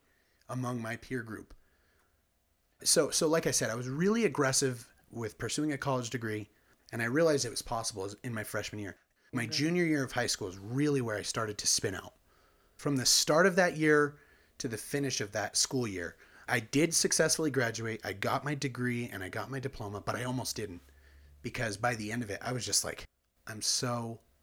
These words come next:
Speaker 1: done."
Speaker 2: Mm-hmm.
Speaker 1: That level of responsibility, I was, like, burning out bad.
Speaker 2: Oh.
Speaker 1: I was very busy. And so I was
Speaker 2: Yeah.
Speaker 1: not involved in church at all, which kinda was
Speaker 2: Oh,
Speaker 1: nice for
Speaker 2: I
Speaker 1: me.
Speaker 2: see.
Speaker 1: I would miss some services 'cause of night classes. It was kinda like my dream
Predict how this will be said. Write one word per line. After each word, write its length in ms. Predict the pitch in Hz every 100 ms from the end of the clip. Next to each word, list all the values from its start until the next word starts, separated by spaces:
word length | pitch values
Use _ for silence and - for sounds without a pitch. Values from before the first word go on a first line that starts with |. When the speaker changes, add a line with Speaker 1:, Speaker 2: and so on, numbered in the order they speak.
| _ - 101
Speaker 1:
done." 340 | 92 98 -
Speaker 2:
Mm-hmm. 460 | 170 160 147 160 160 _ _ _
Speaker 1:
That 200 | 139 156
level 240 | 156 143 131
of 100 | 113
responsibility, 800 | 110 - 117 110 104 104 92 104
I 80 |
was, 180 | 110 92
like, 220 | 95 - 104 98
burning 320 | 104 104 95
out 200 | 92 -
bad. 320 | - - 50 - _ _ _ _ _ 156
Speaker 2:
Oh. 60 | 156
Speaker 1:
I 80 |
was 180 | 143 139
very 260 | 113 131 120
busy. 260 | 110 101 104
And 180 | 147 139
so 120 | 180
I 60 | 131
was 180 | 123 147
Speaker 2:
Yeah. 220 | 131 135
Speaker 1:
not 240 | 160 156
involved 360 | 139 123 120 110
in 100 | 98
church 260 | - 104
at 60 | 92
all, 220 | - - _ _ _ _
which 160 | 139 143
kinda 200 | 143 240
was 160 | 208 143
Speaker 2:
Oh, 40 |
Speaker 1:
nice 260 | 147 190 -
for 100 | 139
Speaker 2:
I 40 |
Speaker 1:
me. 80 | 104 -
Speaker 2:
see. 220 | 151 147 - - -
Speaker 1:
I 100 | 156
would 180 | 151 127
miss 220 | 143 160
some 260 | - 165
services 760 | 160 - 139 151 151 165 160 151
'cause 200 | - 110
of 240 | 104 95 -
night 300 | 104 143 -
classes. 520 | - 139 135 151 135
It 100 | -
was 120 | 175
kinda 240 | - 160 247
like 300 | 107 - -
my 180 | 104
dream 580 | 104 107 110 135 87 95